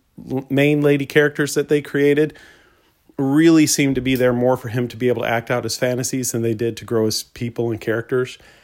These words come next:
and that I found the whole story o-, underwhelming, to put it bluntly. So I really don't recommend that. Um, I rarely give negative reviews because I try to avoid books that I think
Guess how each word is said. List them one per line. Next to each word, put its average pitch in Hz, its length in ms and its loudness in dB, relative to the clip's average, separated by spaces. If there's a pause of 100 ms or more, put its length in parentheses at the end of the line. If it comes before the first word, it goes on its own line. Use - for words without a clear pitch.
(520)
and 123 320 -2
that 123 140 -2
I 123 80 -4
found 127 320 -2
the 120 60 -2
whole 131 220 0
story 123 420 2
o-, 123 260 0 (100)
underwhelming, 120 840 2 (460)
to - 100 -20
put 123 180 0
it 113 60 -4
bluntly. 107 400 -2 (420)
So 139 280 4
I - 140 2
really 170 380 4
don't 156 160 4
recommend 139 460 2
that. 156 340 2 (300)
Um, 120 560 0
I 135 140 0
rarely 143 440 6
give 147 220 2
negative 143 400 0
reviews 151 600 2 (460)
because 185 300 0
I 196 80 4
try 220 260 0
to 220 220 -2
avoid 185 480 0
books 131 260 0
that 143 120 2
I - 80 -4
think - 500 6